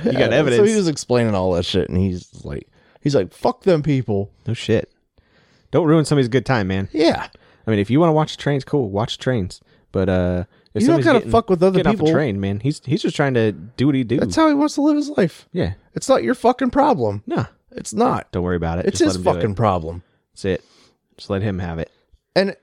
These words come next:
Speaker 2: is, is it costing the train company anything for somebody to just, like, shoot, shoot, up and down?
Speaker 1: Nope.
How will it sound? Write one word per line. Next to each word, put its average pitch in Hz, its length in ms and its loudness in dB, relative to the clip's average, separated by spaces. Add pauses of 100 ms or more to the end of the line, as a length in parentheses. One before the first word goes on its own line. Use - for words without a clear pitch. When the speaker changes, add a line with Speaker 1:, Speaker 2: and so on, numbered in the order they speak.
(160)
Speaker 2:
is, 170 180 2
is 165 220 -4
it 175 80 -4
costing 214 440 2
the 185 80 0
train 214 340 2
company 214 340 2
anything 214 380 2
for 196 100 -10
somebody 190 300 2
to 185 60 4
just, 175 200 -2
like, 170 200 4
shoot, - 260 -16
shoot, - 220 -12 (100)
up 151 180 0
and 147 140 0
down? 190 480 2
Speaker 1:
Nope. 151 220 -4